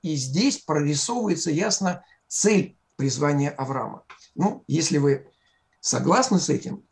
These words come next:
то давайте мы тогда будем двигаться дальше. И у меня есть такой вопрос. Но, может быть, наши дорогие эксперты, юные, может быть,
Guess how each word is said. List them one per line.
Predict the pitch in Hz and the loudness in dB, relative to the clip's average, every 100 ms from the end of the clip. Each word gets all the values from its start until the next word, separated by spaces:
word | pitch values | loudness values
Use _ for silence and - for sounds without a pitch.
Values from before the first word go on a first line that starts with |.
| - | -12
то | 120 | -8
давайте | 127 156 196 139 | -2 -2 0 -2
мы | 139 | -2
тогда | 139 139 | -4 -2
будем | 135 135 131 | -2 -2 -2
двигаться | 131 131 131 - 127 - _ | -2 -4 -6 -8 -10 -12 _
дальше. | 127 139 214 220 202 - - - - _ | -2 -2 0 -2 -2 -6 -20 -20 -20 _
И | - 151 147 - - - | -2 2 2 0 -12 -10
у | 123 127 | -6 -2
меня | 139 156 233 247 - _ _ _ - - | 0 2 0 -4 -8 _ _ _ -20 -6
есть | 127 185 - | 0 0 0
такой | 190 - 170 | -2 0 2
вопрос. | 175 165 139 - - _ | 2 0 -2 -4 -16 _
Но, | 151 202 - - _ _ _ | 4 4 4 -6 _ _ _
может | 135 139 226 208 214 | -2 4 6 4 2
быть, | 208 156 - - _ | 2 0 -2 -12 _
наши | 151 131 139 | -2 0 0
дорогие | 139 139 139 | 0 0 -2
эксперты, | - 147 - - - 113 | -2 -4 -4 -6 -10 2
юные, | 196 180 139 120 71 _ _ _ - | 6 6 6 0 -8 _ _ _ 0
может | 160 180 170 | 2 4 4
быть, | 165 175 - | 6 4 0